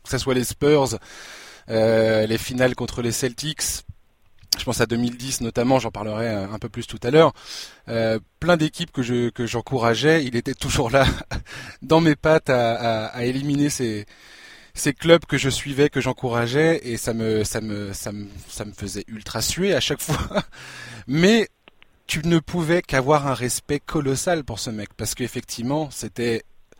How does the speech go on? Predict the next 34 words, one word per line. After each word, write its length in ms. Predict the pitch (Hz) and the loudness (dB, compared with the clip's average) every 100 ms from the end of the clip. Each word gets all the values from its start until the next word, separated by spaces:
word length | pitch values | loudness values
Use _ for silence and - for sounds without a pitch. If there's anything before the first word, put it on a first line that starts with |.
| _ - - - - - | _ -20 -20 -20 -20 -6
c'était 240 | 139 135 | -2 4
un 100 | 131 | 4
gars, 160 | 135 160 | 6 4
si 120 | 151 | 4
t'arrivais 380 | 131 127 127 127 | 2 4 2 0
pas 320 | 147 143 143 | 2 4 2
au 120 | 127 117 | -2 -8
top 340 | - 165 143 | 2 2 2
de 120 | 131 | -2
ton 240 | 131 123 123 | -4 -4 -2
jeu, 260 | 151 170 170 - _ _ _ _ - | 0 -2 -4 -12 _ _ _ _ -12
bah, 240 | 120 110 | -6 -4
t'allais, 380 | - 110 113 113 | -4 -4 -2 -2
t'allais 220 | - 107 | -2 -4
souffrir, 440 | 107 - - 147 120 | -4 -4 -4 -6 -4
parce 200 | 117 - | -4 -2
que 80 | 123 | -4
lui, 220 | 123 156 | -4 -6
tu 120 | 147 | -6
pouvais 280 | - 117 110 | -6 -4 -2
être 100 | - | 0
sûr 380 | - - 165 - | 0 0 -2 -4
et 80 | 107 | -6
certain 600 | - 147 120 - 143 165 _ _ | -2 -2 -2 -4 -4 -4 _ _
qu'il 200 | - 139 | -10 -2
arrivait, 420 | 123 117 117 131 | -2 -2 -2 -2
qu'il 180 | 151 123 | -2 -6
était 220 | 110 98 | -8 -8
prêt, 440 | 92 - - 139 160 | -12 -8 -2 0 -2
le 100 | 110 | -6
couteau 380 | - 139 - 151 | -10 -10 -4 -2
entre 240 | 139 131 | -2 -6
les 160 | 120 113 | -6 -4
dents, 220 | 139 | -4